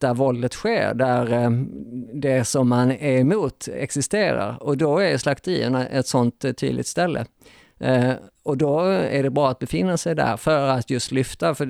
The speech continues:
det, det är många som inte tänker på att det finns en slakteri. Jag vet, eh,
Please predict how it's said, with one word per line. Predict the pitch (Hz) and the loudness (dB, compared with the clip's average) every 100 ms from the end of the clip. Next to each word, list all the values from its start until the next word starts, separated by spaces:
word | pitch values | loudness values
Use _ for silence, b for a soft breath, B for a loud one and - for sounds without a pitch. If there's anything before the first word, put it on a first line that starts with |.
| - | -8
det, | - 113 113 | -12 -10 -6
det | - | -2
är | 160 | 2
många | 202 208 | 2 2
som | 170 | 0
inte | 160 135 | 0 -2
tänker | 120 107 143 | -4 -2 -2
på | 196 - | 0 0
att | 127 120 - - | 0 -4 -10 -10
det | 131 | -8
finns | 127 123 - | -4 -4 -4
en | 175 | -2
slakteri. | 180 - 160 120 120 | -2 -2 -4 0 0
Jag | 139 | 0
vet, | 139 - | 0 0
eh, | 131 | -2